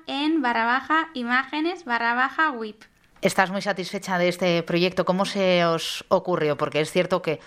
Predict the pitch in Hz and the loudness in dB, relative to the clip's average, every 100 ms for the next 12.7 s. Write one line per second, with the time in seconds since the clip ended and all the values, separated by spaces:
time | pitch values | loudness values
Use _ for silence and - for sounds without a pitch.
0 | - - - - - - 170 160 160 170 | -20 -20 -20 -18 -14 0 0 0 -2 0
1 | 180 175 156 170 160 156 160 160 170 139 | -2 -2 -4 0 0 -2 -4 -2 -2 -4
2 | 165 156 - 151 170 208 143 131 - - | -8 -10 -8 -8 -6 -4 -4 -6 -8 -18
3 | - - 160 196 185 - 185 180 180 165 | -6 0 0 2 2 2 -2 -2 -2 -2
4 | 156 156 165 247 - _ _ _ _ _ | -2 0 0 0 -6 _ _ _ _ _
5 | _ _ - 185 165 170 156 _ _ - | _ _ 0 0 0 -6 -6 _ _ -8
6 | 180 202 190 202 196 165 - - 180 233 | -4 0 2 2 2 -2 -8 -2 -2 -2
7 | 170 - 160 160 156 143 160 147 151 - | -8 -6 -8 -6 -8 -4 -4 -2 -4 -2
8 | 165 - - 208 180 151 - - - 175 | -4 -4 0 2 2 -2 -6 -20 -4 -2
9 | 170 - 180 175 165 - 185 175 - 165 | -2 -2 -4 -4 -6 0 0 0 -4 -6
10 | 165 175 165 - - 175 202 190 180 165 | -6 -6 -6 -4 -2 -2 -2 -4 -4 -2
11 | 180 175 170 160 - 180 170 170 175 165 | -2 -2 -2 -4 -2 0 -2 -4 -6 -6
12 | 165 156 - - 247 - 135 | -6 -8 -6 -2 -2 -2 -16